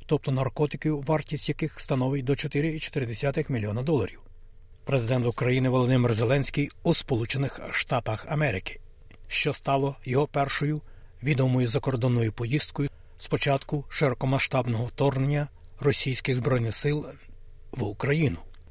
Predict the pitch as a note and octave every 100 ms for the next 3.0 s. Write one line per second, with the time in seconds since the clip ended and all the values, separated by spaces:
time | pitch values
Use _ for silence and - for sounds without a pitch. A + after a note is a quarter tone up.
0 | - - A#2+ A#2+ C3+ B2+ C3 C3 B2+ -
1 | C3 C#3 - C#3 C#3 D3 - C3+ A#2 A#2
2 | C3 B2+ C3+ A2 A2+ G#2+ C#3+ A#2 G2